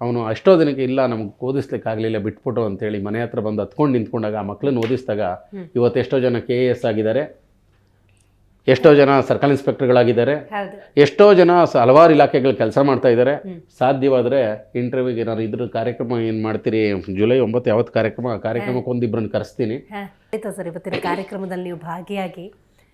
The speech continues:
Speaker 2: ಬಹಳ ಮುಖ್ಯವಾಗಿ ಕಷ್ಟ ಅಂತ ಅಲ್ಲೇ ಕೂತ್ಕೊಳ್ಳೋದ್ರ ಬದಲು ಅದನ್ನ ಮೆಟ್ಟಿ ನಿಂತು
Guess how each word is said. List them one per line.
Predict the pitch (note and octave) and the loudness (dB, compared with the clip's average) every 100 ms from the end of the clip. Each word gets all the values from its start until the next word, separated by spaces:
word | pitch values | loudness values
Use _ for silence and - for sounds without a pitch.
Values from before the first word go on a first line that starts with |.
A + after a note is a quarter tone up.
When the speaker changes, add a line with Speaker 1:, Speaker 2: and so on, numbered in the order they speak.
| _ _ | _ _
Speaker 2:
ಬಹಳ | - | -16
ಮುಖ್ಯವಾಗಿ | F#3 F3+ - A#3 G#3+ G3+ | -14 -14 -14 -12 -10 -12
ಕಷ್ಟ | G3+ D#3+ - A3 | -14 -16 -12 -12
ಅಂತ | G#3+ G#3 | -10 -10
ಅಲ್ಲೇ | E3 F#3 | -10 -10
ಕೂತ್ಕೊಳ್ಳೋದ್ರ | G3 F#3+ - G3+ F#3+ F3+ | -12 -16 -14 -10 -10 -10
ಬದಲು | D#3+ E3 E3+ E3 D#3+ _ _ _ | -12 -14 -14 -16 -16 _ _ _
ಅದನ್ನ | G3+ A#3 A3 | -10 -8 -8
ಮೆಟ್ಟಿ | F#3+ G3+ - | -8 -10 -10
ನಿಂತು | B3+ A#3+ A3+ E3 D#3 G#3+ | -8 -8 -10 -14 -14 -16